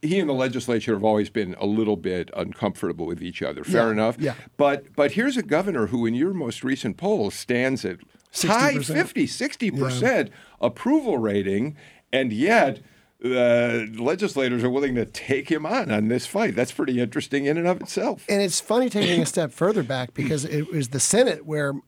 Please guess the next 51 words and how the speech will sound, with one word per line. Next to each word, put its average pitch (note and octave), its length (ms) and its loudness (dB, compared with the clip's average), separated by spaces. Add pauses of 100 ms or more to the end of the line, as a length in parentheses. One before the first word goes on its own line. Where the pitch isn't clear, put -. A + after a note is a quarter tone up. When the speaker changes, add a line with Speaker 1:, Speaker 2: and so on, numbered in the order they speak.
(220)
Speaker 2:
pretty F#3+ 160 2
much E3 240 0
every F3 200 2
senator D#3+ 360 0
except C3 200 -6
for B2 160 -8
one C#3 200 2
or C3+ 100 -2
two C3+ 340 -2 (200)
Republican D3 420 -2
senators B2+ 380 -2
had B2 260 -4
endorsed C3+ 320 -2
Casey C3 240 -4
Cagle, C#3+ 320 -2
his A#2 140 -2
rival, C#3 440 0 (220)
and C3+ 100 -2
yet C#3+ 120 2
now D3+ 180 2
the C#3+ 100 -2
Senate C#3+ 300 0
is, C3 220 -2
is C3 160 -4
more, C3+ 320 0
far D#3+ 320 0
more C#3+ 160 0
aligned C3 340 -2
with, B2 160 -6 (180)
with, B2 220 -8
with B2+ 160 -8
Governor B2+ 260 -4
Kemp C3 220 -6
than, B2 300 -6
than C3 100 -8
the A#2+ 60 -4
House, C3+ 340 -2
and B2+ 80 -2
the A#2 60 0
House D3 260 -2
was B2 140 -14
where C3 180 -2
he A#2 100 -6
had C3+ 100 -4
a, B2+ 80 -8 (320)
a C3+ 40 -4
deeper C3 280 -2
well C3 200 -4
of B2 80 -6
support. D3 460 -6
But D3 100 -6